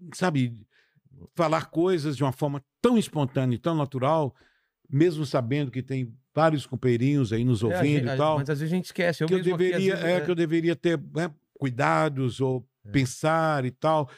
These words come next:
Speaker 1: porque tem uma galera ouvindo a gente e tal, mas você consegue fazer com que a gente esqueça, como se eu estivesse falando pra você mesmo,
Speaker 2: Pô,
Speaker 1: Vilela,
Speaker 2: obrigado, Saulo.
Speaker 1: como se eu tivesse a gente. Então, cara, não é à toa que você tá tendo uma,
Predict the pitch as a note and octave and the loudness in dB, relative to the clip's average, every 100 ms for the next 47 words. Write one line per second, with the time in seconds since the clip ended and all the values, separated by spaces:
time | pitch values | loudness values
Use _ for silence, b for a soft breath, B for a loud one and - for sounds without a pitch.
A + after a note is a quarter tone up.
0 | B B _ _ _ - - - C3+ - | B B _ _ _ -2 -2 0 -2 2
1 | E3 D#3+ A#2+ G#2 G#2+ A#2+ B2 A#2 G2+ A2 | 2 2 0 0 2 4 2 0 -4 -4
2 | G#2 A#2+ A2 G2 B2 C3+ C3 - C#3 C3 | 0 0 0 -2 -2 -4 -6 -4 -2 -4
3 | b b C#3+ D3 E3 F#3 - G#3 G3 - | b b -2 0 0 -2 0 -2 -2 -2
4 | F3 F#3 E3 D#3 E3 E3+ E3+ F3+ F3 F3+ | 2 2 0 -2 -2 0 0 2 2 0
5 | - F3+ - F3+ F3+ F3 F3 - F3 E3+ | -4 -8 -2 4 4 2 -4 -2 -2 -4
6 | D#3+ E3 E3 D#3 E3 E3+ D#3 D3 - E3 | -2 -2 0 0 2 2 2 0 0 2
7 | D3+ D3+ B2 C3+ B2+ D3 E3 C#3+ - G2 | 2 2 0 0 2 2 0 -2 -10 -10
8 | G2 D3+ D3 D3+ D3 D3 C#3+ E3 A#2 G2 | 0 0 2 0 0 0 0 0 -2 -4
9 | A#2 A2+ F#3 D3+ B2+ A2+ - b b b | -8 -2 -2 2 0 0 -6 b b b
10 | C#3 D3 D#3 - - D3 D3 D3 D3+ D3 | -2 0 0 -2 -2 2 2 0 -4 -6
11 | C3 D3+ C#3 C3+ _ _ - C#3+ C#3 C3+ | -6 -6 -6 -10 _ _ -2 0 2 2
12 | C3 B2+ A#2 G#2+ | 2 2 0 -4